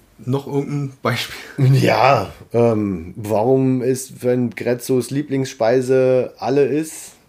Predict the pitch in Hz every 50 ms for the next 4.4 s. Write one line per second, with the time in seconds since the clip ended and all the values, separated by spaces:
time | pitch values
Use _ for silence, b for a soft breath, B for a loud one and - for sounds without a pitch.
0 | _ - - - _ - 127 117 107 107 98 92 107 101 107 120 120 135 139 143
1 | 151 147 143 143 127 - - 120 - - - 123 120 120 123 127 - - 64 -
2 | 135 131 143 143 143 135 135 - _ B B B B B B 90 87 B B 117
3 | 117 117 127 127 131 131 131 127 127 123 117 123 120 120 120 117 - 127 123 -
4 | - - - 110 113 110 101 -